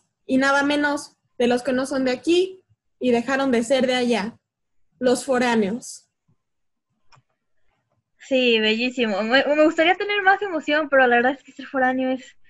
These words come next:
Speaker 2: una carga que, pues bueno, ya vamos a ver ahorita.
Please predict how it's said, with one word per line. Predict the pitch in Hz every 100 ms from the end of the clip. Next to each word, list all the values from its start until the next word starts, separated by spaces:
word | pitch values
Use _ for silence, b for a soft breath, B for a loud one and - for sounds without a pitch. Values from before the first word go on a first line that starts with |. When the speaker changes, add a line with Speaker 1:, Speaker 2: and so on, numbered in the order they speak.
| _ _ -
Speaker 2:
una | 262 214
carga | - 208 226 240 254 320 -
que, | - 208
pues | 202 220
bueno, | 220 208 -
ya | 247
vamos | 240 220 220
a | 214
ver | 208
ahorita. | 196 202 - 220